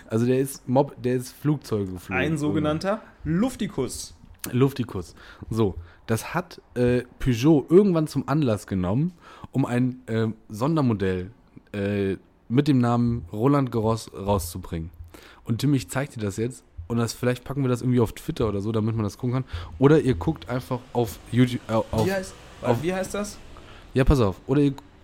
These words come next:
Speaker 1: tippt's einfach bei Google ein. Peugeot Eliseo hundertfünfundzwanzig, Sondermodell Roland Garros zweitausendzwei. Das ist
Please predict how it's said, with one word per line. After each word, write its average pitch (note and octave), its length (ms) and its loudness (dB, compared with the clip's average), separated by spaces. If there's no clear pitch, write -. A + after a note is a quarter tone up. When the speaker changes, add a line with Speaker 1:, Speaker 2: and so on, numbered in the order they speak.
Speaker 1:
tippt's - 300 0
einfach C3+ 200 4
bei A2+ 140 2
Google B2 300 0
ein. A#2 220 2
Peugeot D3+ 500 6
Eliseo C3+ 880 6
hundertfünfundzwanzig, D3+ 1040 2
Sondermodell C#3 580 6
Roland B2+ 420 6
Garros C3 360 2
zweitausendzwei. B2 680 2
Das - 200 -4
ist B2+ 200 -4